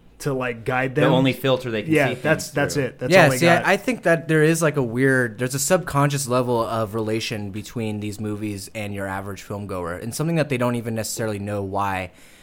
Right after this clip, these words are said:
Speaker 3: um, it makes them uncomfortable. But it, because, especially starting with this movie, I mean, all the, all of them have this element in some way or another, but they're, they're weirdly, um, they're, they're an examination of,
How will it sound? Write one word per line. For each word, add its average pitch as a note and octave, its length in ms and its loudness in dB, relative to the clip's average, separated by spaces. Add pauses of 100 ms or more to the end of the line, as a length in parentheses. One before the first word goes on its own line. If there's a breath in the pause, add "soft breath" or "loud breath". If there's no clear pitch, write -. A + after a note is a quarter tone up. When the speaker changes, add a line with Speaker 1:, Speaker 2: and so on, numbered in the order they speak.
(300 loud breath)
Speaker 3:
um, G2+ 240 -6
it A2 100 -8
makes G#2+ 260 -6
them G#2 100 -6
uncomfortable. F2+ 760 -10 (340 soft breath)
But A#2 120 -2
it, A2+ 280 -6
because, B2+ 540 -2 (400)
especially F3+ 480 2
starting C3+ 380 2
with A2 120 -4
this B2 200 -4
movie, A2+ 340 0
I - 20 -4
mean, G#2+ 140 -4
all C#3 300 2
the, A#2+ 160 -2
all C3 260 2
of A2 140 -2
them F#2+ 120 -8
have A2 360 -2
this G2+ 200 -8
element A2 300 -6
in F#2+ 80 -10
some G#2 180 -8
way G#2 120 -6
or F#2+ 40 -6
another, G2+ 280 -6
but F#2+ 200 -8
they're, A2 200 -4 (480 loud breath)
they're B2 160 2
weirdly, C#3+ 800 2
um, A2 460 -2
they're, B2 120 -2
they're C#3+ 220 4
an E3+ 60 4
examination D3 680 4
of, G#2+ 160 0